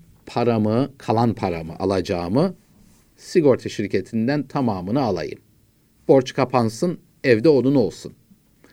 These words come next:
Şimdi bunu banka kendini güvence altına almak için yapıyor. <clears throat> Aynı şekilde ki bu evi alan veya arabayı alan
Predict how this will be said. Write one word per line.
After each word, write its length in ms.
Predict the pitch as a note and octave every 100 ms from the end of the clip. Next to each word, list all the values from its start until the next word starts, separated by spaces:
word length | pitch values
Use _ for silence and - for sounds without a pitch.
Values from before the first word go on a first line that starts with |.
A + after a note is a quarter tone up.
| _ _ _ _ _ _ _ _ _
Şimdi 300 | - D#3 C3+
bunu 200 | D3 C#3+
banka 300 | C#3 C#3+ E3+
kendini 500 | - D3 D3 D#3 D#3+
güvence 360 | C3+ C3 C3 C3+
altına 300 | A#2 C3 B2
almak 280 | A2+ G#2 -
için 180 | -
yapıyor. 560 | F#3+ E3 - C#3+ F#2 - _ _ - - -
<clears throat> 60 | - F#3+ - F2+ - F2 - -
Aynı 260 | F#3 C4+ C3
şekilde 560 | B2+ A#2 G#2+ G#2 F#3+ - _ _ _ _ _ _ - -
ki 280 | - A#2 A#2+
bu 220 | D3 - -
evi 200 | A2 C3+
alan 360 | G#2 F#2+ E2+
veya 160 | F#2+ A2+
arabayı 380 | G#2+ A#2 C3+ B2
alan 260 | D3 D#3